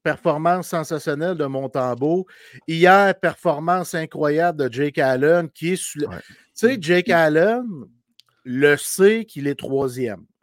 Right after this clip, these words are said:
Speaker 2: Oui.
Speaker 1: Euh, j'ai su ou on a su avec dans les coulisses que Primo s'était fait dire qu'il était le deuxième gardien de but et que Jake Allen était le troisième.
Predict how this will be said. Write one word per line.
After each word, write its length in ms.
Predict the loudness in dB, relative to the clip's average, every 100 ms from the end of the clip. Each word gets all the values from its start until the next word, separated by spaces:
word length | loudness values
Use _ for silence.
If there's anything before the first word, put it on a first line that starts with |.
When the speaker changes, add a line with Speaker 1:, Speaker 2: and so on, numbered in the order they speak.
| _ _ _ _ 0
Speaker 2:
Oui. 100 | 0
Speaker 1:
Euh, 260 | 0 -4 -4 -4 -8 _ _ _ _ _ _ -20 -20 -16
j'ai 380 | -8 -4 -2
su 380 | -4 -8 -6 -4
ou 360 | -2 -4 -6 _
on 260 | -8 -6 -4
a 100 | -4
su 440 | -6 -12 -8 -2
avec 240 | -2 -2 -6
dans 140 | -4 -4
les 120 | -8
coulisses 800 | -8 -6 -2 -2 -4 -10 -12 -14 -20 -20 _ _ _ _ -4
que 80 | -4
Primo 420 | -2 -2 0 -2
s'était 300 | -2 0 0
fait 160 | 0 0
dire 180 | 0 0
qu'il 160 | -2
était 260 | -2 2 2
le 120 | 2
deuxième 480 | 2 -2 0 0 0
gardien 400 | -4 -2 -2 -2
de 60 |
but 320 | -2 -2 -2 -2
et 220 | 0 0
que 340 | 2 2 2 2
Jake 280 | 0 2
Allen 420 | 2 4 4 2 0
était 240 | -2 -2
le 120 | -2
troisième. 720 | -4 -4 0 0 0 -2 -4